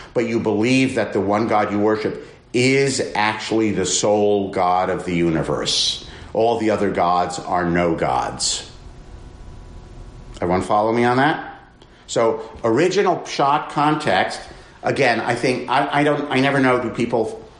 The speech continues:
do people think it's important to know Pshat or not? A lot of people say, "Well, in terms of a living faith, who cares what it means originally or who wrote it or what they were thinking?" It's like, who cares what the poet was thinking when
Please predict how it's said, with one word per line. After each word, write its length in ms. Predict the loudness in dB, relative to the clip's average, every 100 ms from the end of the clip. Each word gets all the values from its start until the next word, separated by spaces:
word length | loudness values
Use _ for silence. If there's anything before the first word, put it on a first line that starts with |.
| -16 -16 -18 -14
do 80 | -6
people 240 | -4 -2
think 220 | 0 0 -2
it's 140 | -2
important 560 | -4 0 0 0 -4 -8 -20 -20 -20 -8
to 100 | 0
know 160 | 0
Pshat 360 | 0 0 2 2
or 100 | 2
not? 180 | 2 2
A 40 |
lot 120 | 0 0
of 80 |
people 140 | 0 -2
say, 160 | 0
"Well, 180 | 2 2
in 60 | 0
terms 220 | -2 0
of 80 | 0
a 40 |
living 360 | 2 2 0 0
faith, 320 | 2 0 0
who 80 | -2
cares 420 | 0 0 0 0
what 160 | 0 0
it 180 | 0
means 440 | 0 2 2 2 2
originally 720 | 2 2 2 2 2 2 2
or 260 | 2 0 -4 -12 -14 -6
who 140 | 0 2
wrote 280 | 4 4
it 180 | 2 2
or 140 | 2 2
what 320 | 2 0 0
they 120 | 2
were 140 | 2
thinking?" 400 | 0 -2 0 0
It's 140 | 0 2
like, 180 | 0 0
who 140 | -2
cares 320 | 2 2 2
what 180 | 0 -2
the 80 | -2
poet 340 | 0 0 0
was 300 | -2 -4 -4 -12 -18 -6
thinking 480 | -4 0 0 2 2
when 320 | 2 0 -2